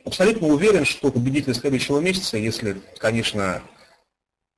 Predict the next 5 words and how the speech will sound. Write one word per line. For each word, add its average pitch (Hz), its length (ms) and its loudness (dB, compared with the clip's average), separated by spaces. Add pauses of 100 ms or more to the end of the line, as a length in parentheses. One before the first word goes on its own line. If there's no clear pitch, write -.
(120)
Тимофей 160 520 2
не 135 120 2
сильно 156 280 2
напряжётся, 160 1000 4
а, 95 680 2